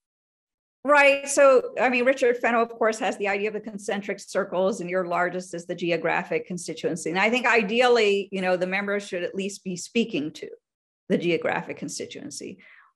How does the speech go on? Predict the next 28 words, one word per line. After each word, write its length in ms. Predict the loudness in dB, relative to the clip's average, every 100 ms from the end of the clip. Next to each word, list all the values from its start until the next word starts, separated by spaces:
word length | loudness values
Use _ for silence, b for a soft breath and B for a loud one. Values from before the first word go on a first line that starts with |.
| -2
Obviously, 540 | 2 4 4 4 2
they're 160 | 4 4
gonna 200 | 2 2
get 280 | 0 0 0
more 180 | -2
support 560 | -2 -8 -4 2 2 2
from 560 | -2 0 2 0 -4 -4
their 140 | -4
reelection 560 | -2 -4 -4 -6 -6 -12
constituency. 720 | -12 -10 -8 -6 -6 -6 -4
Nobody's 340 | 0 0 0
gonna 220 | -4 -6 -4
be 140 | -2
able 160 | -2 -4
to 260 | -6 -6 -8 _
please 480 | 2 2 4 0 -2
all 200 | -2 -2
comers, 580 | 0 -2 0 0 -2 -4 b b b 2
but 240 | 2 4
you 140 | 0
should 260 | 2 4 4
be 160 | 2 2
willing 460 | 4 6 4 2
to 160 | -2 -2
engage 680 | -2 0 4 6 4 -2 -12
with 180 | -14 -14 _ _ _ _
all 220 | -2 -2
comers 640 | -6 -10 -10 -12 -14 -14